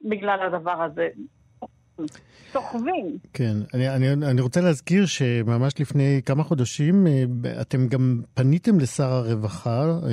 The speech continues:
Speaker 2: שמולי, אה, איציק שמולי, ו-, וביקשתם פגישה איתו. מה, מה קרה מ-,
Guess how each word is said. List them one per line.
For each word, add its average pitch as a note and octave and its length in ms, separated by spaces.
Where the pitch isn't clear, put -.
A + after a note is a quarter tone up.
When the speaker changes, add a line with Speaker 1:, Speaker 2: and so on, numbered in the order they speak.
Speaker 2:
שמולי, A#2+ 680
אה, A2+ 200
איציק A#2+ 260
שמולי, C3+ 440
ו-, A#2 360
וביקשתם A#2+ 1160
פגישה B2+ 340
איתו. D3+ 500
מה, C3 220
מה C3+ 220
קרה D3 340
מ-, C#3+ 100